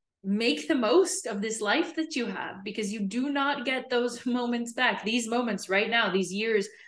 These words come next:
um, you know, and when you're eighty and you look back on your life, what do you wanna say? And I, I, that comes up in a future chapter, so I'll, I'll probably reiterate that, because it's just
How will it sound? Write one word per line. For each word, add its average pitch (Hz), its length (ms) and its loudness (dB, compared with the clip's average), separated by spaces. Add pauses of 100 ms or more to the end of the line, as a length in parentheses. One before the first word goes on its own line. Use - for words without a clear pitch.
(160)
um, 185 260 0
you 220 120 -2
know, 196 160 2
and 202 240 -2
when 208 180 0
you're 202 220 2
eighty 226 340 2
and 196 100 2
you 196 160 2
look 220 280 -2
back 214 260 2
on 196 160 0
your 190 160 0
life, 196 400 0 (1000)
what 233 180 2
do 339 60 6
you 311 120 4
wanna 311 220 0
say? 302 580 0 (300)
And 185 140 -4
I, 185 60 2
I, 185 720 -4
that 214 200 2
comes 247 260 0
up 233 180 4
in 208 120 2
a 190 100 2
future 226 380 -4
chapter, 196 420 0
so 180 260 -2
I'll, 180 200 4
I'll - 160 -6
probably 202 240 2
reiterate 190 600 2
that, 170 200 -4
because 190 260 -4
it's 170 180 -8
just - 360 -6